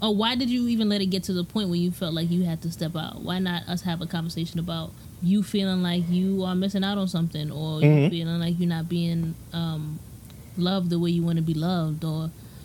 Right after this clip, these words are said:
Speaker 1: you know what I'm saying? Like, we, we coulda had that
Speaker 2: Mm-hmm.
Speaker 1: conversation before you did what you did. So it, it's, it, it's still my mentality that, like, yo, I, I, I can't forgive you because I have created space for us to be able to do this.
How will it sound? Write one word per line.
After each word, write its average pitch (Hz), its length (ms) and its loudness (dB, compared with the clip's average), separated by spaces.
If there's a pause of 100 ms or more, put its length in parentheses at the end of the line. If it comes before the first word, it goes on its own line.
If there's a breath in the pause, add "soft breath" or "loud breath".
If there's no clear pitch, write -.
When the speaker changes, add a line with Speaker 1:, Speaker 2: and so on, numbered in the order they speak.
Speaker 1:
you 214 80 0
know 226 60 2
what - 0 -
I'm 220 80 0
saying? 233 180 0
Like, 208 140 2
we, 220 200 2
we 214 140 2
coulda 208 220 -2
had 139 240 8
that 135 100 6
Speaker 2:
Mm-hmm. 175 100 -4
Speaker 1:
conversation 170 460 0
before 165 220 -2
you 170 100 2
did 160 160 -2
what 160 160 -4
you 156 60 -6
did. 170 200 -2
So 185 140 -2
it, - 160 -6 (100)
it's, 196 300 -2
it, 180 140 -10 (100)
it's 190 120 -2
still 247 200 0
my 214 160 2
mentality 190 500 2
that, 170 180 0
like, 170 220 -2
yo, 175 220 -2
I, - 120 -6 (120)
I, 175 260 -8
I 180 40 -2
can't 170 240 -4
forgive 180 280 2
you 170 120 0
because 160 520 -4 (400)
I 196 120 2
have 190 160 0
created 175 320 2
space - 680 -4 (220)
for 190 180 -4
us 175 160 -2
to 175 40 0
be 170 140 2
able 165 140 0
to 165 120 -2
do 160 140 -2
this. 156 380 -10